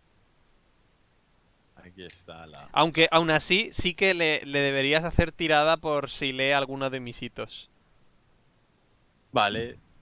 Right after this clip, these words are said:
Speaker 1: pues ahí está, ch-, eh, Peter, ch-, eh, ch-, Chang.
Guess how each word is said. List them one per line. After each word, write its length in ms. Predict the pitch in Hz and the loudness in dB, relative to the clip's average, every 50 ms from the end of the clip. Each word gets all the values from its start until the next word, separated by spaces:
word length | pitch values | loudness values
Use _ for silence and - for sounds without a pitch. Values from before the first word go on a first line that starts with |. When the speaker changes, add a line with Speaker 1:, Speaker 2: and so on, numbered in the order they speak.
| _ _ _ | _ _ _
Speaker 1:
pues 680 | - 107 101 95 92 90 - - - - - - - - - | -6 -4 -2 -2 -4 -6 -10 -16 -20 -20 -20 -20 -20 -12 -6
ahí 260 | 90 95 101 107 107 107 107 | -4 -4 -2 -2 -2 -2 -2
está, 1040 | 104 104 - - 113 113 117 113 107 104 101 92 87 82 82 85 85 80 80 82 80 - _ _ _ _ _ _ _ | -4 -4 -2 0 0 2 2 2 0 0 0 0 -2 -4 -6 -8 -8 -10 -12 -12 -16 -20 _ _ _ _ _ _ _
ch-, 160 | - - - - | -20 -20 -16 -10
eh, 320 | - 90 92 92 90 82 78 - | -6 -6 -4 -4 -6 -8 -4 -2
Peter, 380 | 113 110 101 - 98 92 95 - _ _ _ | 0 0 0 2 0 0 -2 -4 _ _ _
ch-, 200 | - - - - - | -20 -20 -20 -14 -8
eh, 420 | 87 90 90 90 87 85 85 85 - | -4 -2 -2 0 0 0 -2 -4 -6
ch-, 180 | - - - _ _ _ - | -10 -18 -20 _ _ _ -4
Chang. 260 | - 117 113 90 | -2 -2 -2 -4